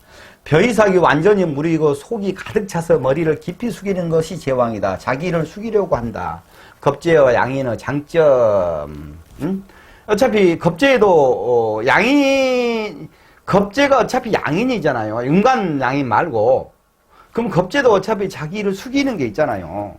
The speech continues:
어, 그런, 그런 얘기들이에요. 그런, 그런 맛이 있으니까.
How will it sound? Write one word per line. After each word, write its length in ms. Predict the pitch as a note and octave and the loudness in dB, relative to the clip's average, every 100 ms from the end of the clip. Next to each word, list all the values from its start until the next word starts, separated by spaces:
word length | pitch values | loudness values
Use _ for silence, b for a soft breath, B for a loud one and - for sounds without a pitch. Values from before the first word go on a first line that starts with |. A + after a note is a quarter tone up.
| - | -10
어, 180 | D#3 D#3+ | -10 -4
그런, 380 | F#3 A3 D3+ | -2 -2 -4
그런 380 | G2+ D#3 G#3 D#3+ | -6 -2 -2 -2
얘기들이에요. 600 | A2+ D#3 D3+ C3 A#2+ F#2 | -6 -6 -8 -8 -8 -10
그런, 340 | - A2+ G2+ E2+ | -8 -8 -8 -8
그런 220 | D#3 E3 | -4 0
맛이 240 | A2 A#2 | 0 0
있으니까. 500 | B2+ - C#3 - F#2 | -6 -6 -8 -8 -6